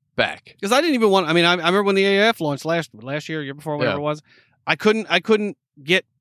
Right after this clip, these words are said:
Speaker 2: really into watching it because it was literally the week after the Super Bowl. And you just come off that high, you know, you're, you have a barbecue, you, you eat food, you watch the
Speaker 1: Mm-hmm.
Speaker 2: Super Bowl, you've i-, invested,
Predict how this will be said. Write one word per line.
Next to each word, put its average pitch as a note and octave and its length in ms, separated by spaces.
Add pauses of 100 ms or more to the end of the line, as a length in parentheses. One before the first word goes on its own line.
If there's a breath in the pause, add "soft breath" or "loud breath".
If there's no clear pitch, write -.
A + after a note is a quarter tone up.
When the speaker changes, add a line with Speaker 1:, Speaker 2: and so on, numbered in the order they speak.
Speaker 2:
really F#3+ 420
into F3+ 300
watching D#3+ 400
it C#3+ 80
because D3 200
it D#3 60
was D3 140
literally F#3 320
the D3+ 140
week D#3 340 (120)
after D#3+ 320
the D3 80
Super E3+ 220
Bowl. B2 240 (400)
And D#3 140
you E3 100
just E3+ 160
come F3+ 160
off E3+ 140
that A#2+ 140
high, E3+ 500 (380)
you D3 120
know, C#3 60
you're, B2 320
you B2 120
have C3 160
a A2+ 60
barbecue, F3 460
you, D3 260
you - 220
eat D#3+ 160
food, F#3+ 400
you D3 80
watch D3 180
the G3+ 60
Speaker 1:
Mm-hmm. F#3+ 80
Speaker 2:
Super F3+ 160
Bowl, E3+ 200
you've C#3+ 220
i-, C#3 140
invested, D3+ 600